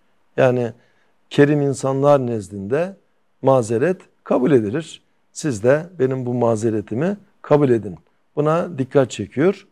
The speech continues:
Ve burada aslında anlamamanın bazı sebeplerini de bizlerle paylaşıyor. Mesele gayet derinse anlamak kolay değil.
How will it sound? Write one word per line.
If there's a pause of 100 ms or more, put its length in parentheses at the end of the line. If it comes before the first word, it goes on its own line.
(960)
Ve
burada
aslında (340)
anlamamanın
bazı
sebeplerini
de (360)
bizlerle
paylaşıyor. (600)
Mesele
gayet
derinse (280)
anlamak
kolay
değil.